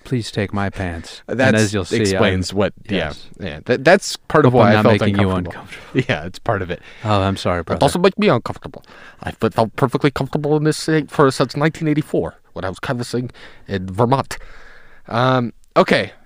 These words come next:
Speaker 2: So what did we do? We expelled it from the rankings. We exercised. Should we call that, Brody, I,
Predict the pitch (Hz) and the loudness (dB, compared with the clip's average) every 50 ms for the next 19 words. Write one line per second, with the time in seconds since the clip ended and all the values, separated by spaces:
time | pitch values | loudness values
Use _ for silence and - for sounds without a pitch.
0 | - - - - - _ - - - - 180 165 160 156 151 147 - 160 151 196 | -20 -20 -20 -20 -20 _ -18 -6 0 4 8 8 10 10 10 8 8 6 6 6
1 | 233 226 208 214 185 160 180 143 104 95 123 127 127 120 - - - 185 190 214 | 6 6 4 4 6 6 6 6 6 6 4 4 4 2 0 2 6 8 8 8
2 | 202 226 220 - - 190 175 165 143 143 143 139 - 147 139 131 - - - - | 8 6 4 4 2 2 4 6 6 6 6 4 4 0 0 0 0 0 0 0
3 | - 143 - - - 180 156 - - 113 98 95 - - - - 208 220 269 233 | 0 -2 0 2 2 2 4 4 2 2 2 0 -2 -6 0 2 4 4 4 4
4 | - - 160 165 190 208 233 220 - - 131 160 170 170 156 151 139 131 123 | 2 -2 0 0 2 2 2 2 0 2 4 6 6 8 8 8 6 6 4